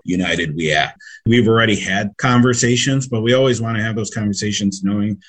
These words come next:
we don't wanna do anything that would damage the community and our relationships with our students and our families, 'cause we hold those sacred. But we also need to make sure, especially making sure the community knows, we can't be taken for granted. We can't be martyrs forever in this.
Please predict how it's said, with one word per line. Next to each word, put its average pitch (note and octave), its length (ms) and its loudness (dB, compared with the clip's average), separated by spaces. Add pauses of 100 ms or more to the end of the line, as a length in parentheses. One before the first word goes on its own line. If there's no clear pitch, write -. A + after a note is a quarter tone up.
(200)
we G2 80 2
don't A2 220 2
wanna A2 200 4
do G2 160 4
anything G2+ 360 0
that F#2+ 100 2
would E2 160 -2
damage F2 720 -4
the F#2+ 120 -2
community F#2+ 520 4
and F#2 120 4
our F2+ 140 -2
relationships F#2 800 -2
with G2 200 -8
our E2 120 -6
students G2+ 520 0
and E2 100 -4
our D#2+ 80 -8
families, F#2 480 0
'cause D#2 240 -10
we E2+ 300 -8
hold E2+ 240 -10
those D#2+ 280 -4
sacred. D#2+ 460 -6 (440)
But D#2+ 240 -2
we E2+ 140 -2
also E2 260 -4
need E2+ 240 -4
to D#2+ 60 -8
make D#2+ 180 -2
sure, F2 540 -4 (200)
especially F#2 640 0
making F2+ 280 0
sure G2+ 160 -2
the F#2 80 -4
community A2 500 4
knows, A2+ 400 0 (200)
we G2+ 100 -2
can't A2+ 280 -2
be A2+ 140 -2
taken G#2+ 360 -2
for G2 160 -4
granted. G2 540 0
We F#2 80 -2
can't F#2+ 220 2
be F#2+ 100 0
martyrs F2 420 0
forever D#2+ 460 -2
in C2+ 120 -4
this. - 300 -8